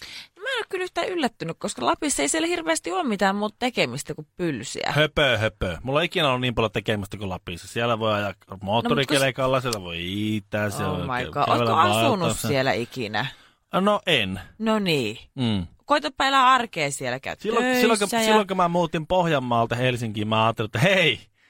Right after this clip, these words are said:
Speaker 2: nyt kato, Pohjanmaalla käytiin aina, joka viikko käytiin keikalla, kun bändi tuli, mentiin Vaasan Club kaksikymmentäviitoseen tai Kokkola Vestissä tai johonkin näissä käytiin kattoon keikkaa, mut sit hei, Helsinkiin tulee kaikki hyvät bändit. Sitten kun tuli Helsinkiin, ei käynyt missään enää.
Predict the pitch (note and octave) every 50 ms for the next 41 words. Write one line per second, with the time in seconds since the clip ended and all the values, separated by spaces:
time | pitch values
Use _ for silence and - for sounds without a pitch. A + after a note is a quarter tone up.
0 | _ _ _ _ _ _ _ _ _ _ _ _ E3+ F#3 F3+ - - E3 D3+ -
1 | - G3+ G3 F#3+ E3+ D#3 D3 C3+ C3 A#2+ C#3+ C3 C3 B2 C3+ C3 B2 A#2+ B2 C3
2 | D#3+ F3 - G#3 F#3 E3 D#3+ D3+ - D#3+ C#3 D3 C3 B2+ - C#3 C3 A#2+ - B2+
3 | B2+ A#2 C3 A#2+ A#2+ A2 A#2 - B2+ A#2 A#2+ A#2+ A#2+ A2 - A2 G#2+ G#2+ A2 A2
4 | A2+ G#2+ A2 A2+ A2 A2+ A2+ A2+ A2+ B2+ A#2 A2 - A2+ G#2+ - B2 A2+ - -
5 | G#2+ G2+ - G#2 G#2 G#2 - G#2+ G#2+ - - A2+ A2+ - - A#2 A2 - - B2
6 | A#2 A#2+ A#2 A2+ G#2 G2 - - A2 - G#2+ G#2 - A2+ A2 A2 A2+ A2+ B2+ C3
7 | B2+ B2 A#2+ A2 G#2 - - A2 G#2+ A2 A#2 G#2 G#2+ F#2+ - - F3+ E3 - D3
8 | C3 B2+ - - A#2 A2+ A2 G2+ C#3 - - - E3+ E3 C#3+ A#2 F3 G3 F#3+ D#3
9 | E3 D3+ C3+ C#3 C3 B2+ C3 C3+ C3+ - C3 D3 C#3 - A#2 A#2 A#2+ A#2+ G#2+ -
10 | - A2+ G2+ G2+ F2+ F2+ - - D#3 - D#3 C#3+ C3+ C#3+ C3+ A#2+ C#3+ C#3+ B2 B2
11 | A2+ A2+ A#2 A2+ A2+ G#2+ - A2+ G#2+ G#2 G#2 G#2+ G2+ - - - G1+ G1+ G1+ -
12 | -